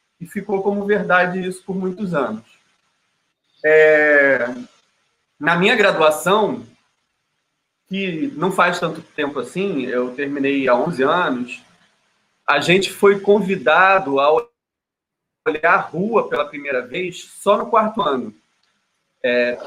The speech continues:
devo dizer pela professora Silvia Steinberg. É, antes disso, a gente só via formas, cadeiras, revistas, projetos mirabolantes pra nós, super-heróis do design,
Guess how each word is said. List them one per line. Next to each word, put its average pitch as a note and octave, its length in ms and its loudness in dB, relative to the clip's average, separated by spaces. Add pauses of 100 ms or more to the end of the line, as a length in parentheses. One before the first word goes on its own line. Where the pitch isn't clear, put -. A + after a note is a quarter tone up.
(540)
devo - 240 -2
dizer D3+ 260 -2
pela D#3 200 0
professora D#3 560 0
Silvia C#3+ 340 -6
Steinberg. C#3+ 560 -2 (640)
É, C3+ 480 2 (100)
antes G3+ 380 0
disso, G3 520 -2
a D3+ 100 2
gente F3+ 200 -4
só G#3 140 2
via D#3 260 -2
formas, G3+ 640 2
cadeiras, F#3+ 720 0 (180)
revistas, F#3 840 -4 (400)
projetos F3+ 460 2
mirabolantes F3+ 600 0
pra F3+ 160 -2
nós, E3+ 500 -2
super-heróis F#3+ 760 0
do D#3+ 180 -18
design, D3 500 -4